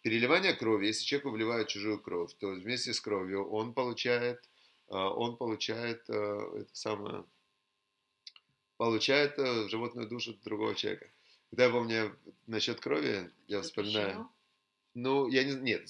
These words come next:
Speaker 1: для спасения жизни, безусловно, можно. Жизнь важнее. То есть, если речь идёт о спасении жизни, то все заповеди отменяются. Ну, спасение жизни — это
Speaker 2: Мгм.
Speaker 1: самое ценное, да. Я вспоминаю анекдот, когда, а,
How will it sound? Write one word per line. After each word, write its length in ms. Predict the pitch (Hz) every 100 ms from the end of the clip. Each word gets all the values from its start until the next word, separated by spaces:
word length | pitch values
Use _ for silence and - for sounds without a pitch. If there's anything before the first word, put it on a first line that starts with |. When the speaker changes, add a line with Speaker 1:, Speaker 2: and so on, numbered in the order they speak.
| 101
Speaker 1:
для 140 | 110
спасения 400 | 113 110 143 135
жизни, 240 | 123 123 120
безусловно, 460 | 104 - 110 104
можно. 320 | 101 92 - -
Жизнь 240 | - 180 98
важнее. 360 | 95 92 85 - _ _ _ -
То 40 |
есть, 120 | -
если 240 | 113 110 113
речь 260 | 113 104
идёт 240 | 104 98 -
о 100 | 107
спасении 500 | - 104 110 101 104
жизни, 440 | 135 196 165 113 - _ _
то 240 | 110 104 95
все 240 | - 123
заповеди 460 | 104 110 110 104 101
отменяются. 760 | 98 110 147 165 - 107 98 -
Ну, 120 | 117
спасение 380 | - 107 127 107
жизни — 220 | 135 120
это 80 | 92
Speaker 2:
Мгм. 80 | 92
Speaker 1:
самое 320 | 104 98 92
ценное, 380 | - 90 87 -
да. 200 | 95 90 - _ _ _ _ - _ - 117
Я 180 | 117 143
вспоминаю 400 | 117 110 113 107
анекдот, 320 | 110 147 143
когда, 600 | 107 98 101 101 95 - _ _ _ -
а, 560 | 95 92 90 90 92